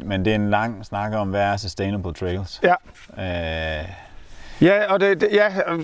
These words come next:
Speaker 2: ja, og det er, det, det er jo det, der er det
Speaker 1: Det er
Speaker 2: sjove, fordi som
Speaker 1: Altså, vi snakker jo om genanvendelige spor.
Speaker 2: Ja.
Speaker 1: Eller sådan tænker jeg det her.
Speaker 2: Ja.
Speaker 1: Og det er derfor, så,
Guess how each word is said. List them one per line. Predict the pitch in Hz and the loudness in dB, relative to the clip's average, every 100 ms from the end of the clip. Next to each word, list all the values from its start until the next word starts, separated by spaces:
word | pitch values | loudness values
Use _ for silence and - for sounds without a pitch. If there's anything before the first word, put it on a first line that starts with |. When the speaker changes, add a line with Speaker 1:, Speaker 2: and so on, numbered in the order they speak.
| 208 202 | -4 2
Speaker 2:
ja, | 208 185 - - | 2 2 -4 -4
og | 180 185 | 2 6
det | 202 | 6
er, | 196 180 | 6 4
det, | 170 202 220 | 4 2 4
det | |
er | 196 | 2
jo | |
det, | 185 226 | 4 2
der | 196 | 0
er | |
det | |
Speaker 1:
Det | 160 | 0
er | - | 0
Speaker 2:
sjove, | 185 202 | 2 0
fordi | - 165 151 | -2 -8 -8
som | 170 151 147 170 - _ _ _ _ _ - | -10 -12 -14 -18 -20 _ _ _ _ _ -18
Speaker 1:
Altså, | 90 | -14
vi | 110 | -12
snakker | - 101 95 92 | -10 -8 -8 -8
jo | |
om | 87 82 | -10 -10
genanvendelige | 87 85 90 117 87 71 | -12 -10 -8 -8 -8 -14
spor. | 98 82 - _ - | -16 -16 -18 _ 0
Speaker 2:
Ja. | 165 156 | 0 -2
Speaker 1:
Eller | 87 82 | -12 -10
sådan | 101 | -10
tænker | - 110 104 | -8 -4 0
jeg | 113 131 | 0 0
det | 101 | -2
her. | 90 - - | -8 -8 -2
Speaker 2:
Ja. | 147 - | -2 -4
Speaker 1:
Og | 98 | -8
det | 107 | -6
er | 110 | -4
derfor, | 104 98 | -6 -10
så, | 120 | -10